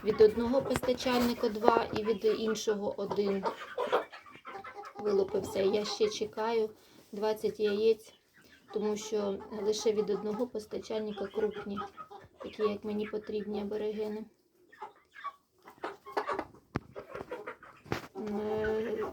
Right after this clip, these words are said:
вчора, позавчора в мене вилупилися, а, міні-м'ясні останні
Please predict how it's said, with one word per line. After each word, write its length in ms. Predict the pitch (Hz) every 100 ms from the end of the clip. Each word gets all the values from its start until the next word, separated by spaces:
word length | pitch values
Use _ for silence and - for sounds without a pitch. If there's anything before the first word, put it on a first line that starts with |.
| -
вчора, 440 | - 277 294 240
позавчора 680 | 226 214 220 208 - 240 220
в 80 | 208
мене 320 | 214 220 214
вилупилися, 880 | 196 220 214 214 208 202 208 - 202 202 - - - - - - -
а, 220 | 104 104 107 - - - - - -
міні-м'ясні 840 | 226 220 208 202 196 - 208 220
останні 540 | 285 - - 302 294